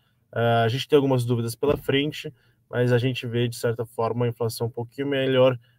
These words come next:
do que a gente viu de dez, onze por cento, como a gente viu no meio de dois mil e vinte e dois. Então vai depender muito, basicamente, do que, que a gente vai ver daqui pra frente.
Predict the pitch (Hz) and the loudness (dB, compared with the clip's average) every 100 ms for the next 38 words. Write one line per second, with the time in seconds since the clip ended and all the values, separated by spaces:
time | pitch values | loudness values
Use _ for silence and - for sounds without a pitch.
0 | - 131 127 120 117 - 110 117 113 107 | -12 -8 -2 0 0 -4 -4 -4 -4 -4
1 | 107 110 113 113 101 110 110 - 117 113 | 2 4 4 2 0 -2 -4 -6 -10 -10
2 | 110 104 - 107 104 110 - 117 110 110 | -8 -12 -12 -14 -12 -12 -12 -12 -4 -4
3 | 107 _ _ _ - 127 120 107 104 107 | -4 _ _ _ 0 2 4 2 -2 -8
4 | 104 101 110 - - 101 90 - - - | -10 -6 -8 -8 -8 -8 -8 -10 -16 -20
5 | _ - - 113 123 123 123 139 131 131 | _ -6 8 12 12 12 10 10 12 12
6 | 123 139 - 127 127 - 131 113 113 - | 12 10 6 4 4 2 2 2 0 -8
7 | 113 - 120 113 117 120 120 110 110 117 | -12 -6 -2 0 -2 2 2 2 -4 -6
8 | - 123 113 95 92 - | 0 0 0 -8 -12 -12